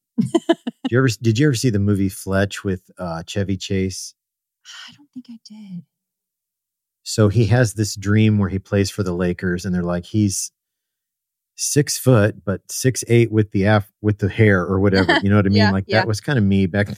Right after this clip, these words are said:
Speaker 2: <laughs> back then. I was,
Speaker 1: Nice.
Speaker 2: I added, you know, the higher the hair, the closer to God. That was me back
Speaker 1: Nice.
Speaker 2: then. Like,
Speaker 1: Wow. I think
Speaker 2: pretty
Speaker 1: everybody
Speaker 2: tall
Speaker 1: did back
Speaker 2: hair.
Speaker 1: then, though. It's ev-, everybody.
Speaker 2: Yeah, it was,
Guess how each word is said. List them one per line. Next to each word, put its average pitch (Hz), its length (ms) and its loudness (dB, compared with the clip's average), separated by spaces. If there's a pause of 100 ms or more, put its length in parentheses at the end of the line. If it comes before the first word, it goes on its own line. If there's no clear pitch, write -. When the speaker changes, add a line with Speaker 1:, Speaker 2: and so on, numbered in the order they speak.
Speaker 2:
<laughs> - 140 -20
back 135 260 0
then. 120 200 0
I 117 120 4
was, 120 100 4
Speaker 1:
Nice. 185 200 -10 (240)
Speaker 2:
I 113 120 -4
added, 107 400 2
you 107 80 0
know, 98 100 2
the 90 80 -2
higher 98 360 2
the 90 220 -2
hair, 95 280 2
the 95 80 0
closer 98 360 -4
to 92 80 -6
God. 87 440 -6 (120)
That 90 120 -12
was 98 160 -14
me 190 60 0
back 202 280 -2
Speaker 1:
Nice. - 240 -14
Speaker 2:
then. 165 300 -16
Like, 170 100 -20 (200)
Speaker 1:
Wow. 170 180 -8
I 180 60 -6
think 226 140 -4
Speaker 2:
pretty - 60 -8
Speaker 1:
everybody 170 300 -2
Speaker 2:
tall 139 160 -6
Speaker 1:
did - 60 -12
back 151 80 -8
Speaker 2:
hair. 165 180 -8
Speaker 1:
then, 165 140 0
though. 156 260 -4 (360)
It's - 340 -14 (420)
ev-, 160 200 -12
everybody. 165 340 0
Speaker 2:
Yeah, 165 220 -6
it 87 120 -12
was, 92 240 -12